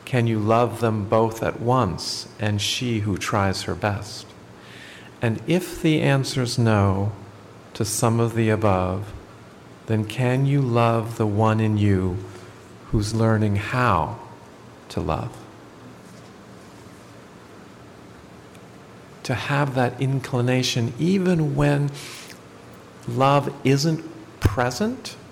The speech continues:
can you, can you be with the inclination to love? And that's the beginning of the practice. That is the place that you have not left yourself outside of the door.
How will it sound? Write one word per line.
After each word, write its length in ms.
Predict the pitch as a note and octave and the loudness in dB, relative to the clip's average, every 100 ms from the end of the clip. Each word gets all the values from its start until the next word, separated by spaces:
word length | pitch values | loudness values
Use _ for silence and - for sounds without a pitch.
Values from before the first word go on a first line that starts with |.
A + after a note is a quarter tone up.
| - - - - - - - - - - | -20 -20 -20 -20 -20 -20 -20 -20 -20 -18
can 240 | - C3 A#2+ | -10 -6 -4
you, 160 | B2+ G2 - - - | -6 -8 -16 -20 -18
can 300 | - C#3 C3+ | -6 -4 -2
you 300 | C3 B2+ A#2+ - | -2 -2 -4 -6
be 220 | C3 C3 | -4 -2
with 380 | B2+ A#2+ D3 - | -2 -2 -2 -2
the 120 | C#3+ | -4
inclination 1000 | - B2 A#2+ - B2+ A#2 A#2+ A#2+ - A2 G#2 | -2 0 -2 -4 -4 0 0 0 -2 -4 -4
to 400 | - - F#3 F3+ | -6 -2 0 2
love? 580 | C3+ F2 - A#2+ - - - - - - - - - - - | 2 0 -2 -8 -10 -18 -20 -20 -20 -20 -20 -20 -20 -20 -8
And 160 | G#2+ A2 | -6 -4
that's 400 | - A#2+ A#2 - | -2 -2 -2 -6
the 100 | - | -4
beginning 460 | G2 G#2 G2+ G2 G2 | -2 0 2 2 0
of 100 | G#2 | -2
the 80 | |
practice. 580 | G2 G#2 G2+ G2+ G2+ G2+ - - - - | -4 -2 -2 -2 -6 -6 -10 -12 -12 -12
That 380 | G#2+ B2 C3+ - A#2+ | -2 0 0 0 -2
is 180 | G2+ | -2
the 120 | - G#2 | 0 -2
place 480 | - B2 A#2 A#2 | 0 0 2 2
that 160 | - A#2 | -2 -2
you 140 | A2 | 0
have 200 | G2+ G2+ | 0 0
not 500 | G2+ G#2+ A2+ A#2+ A#2 | 2 2 2 0 -2
left 400 | G#2+ G#2+ - - | 0 0 0 -8
yourself 680 | G#2 G2+ - F2+ G#2 - - - - - - | -6 -4 -2 -2 -4 -10 -16 -20 -20 -18 -6
outside 680 | F#2+ - - - G2 F#2+ F#2+ - | -4 -2 -4 -2 -2 -2 -6 -6
of 140 | G2+ G2+ | -8 -6
the 80 | |
door. 380 | G2+ G#2+ F#2+ A#2+ | -4 -2 -2 -4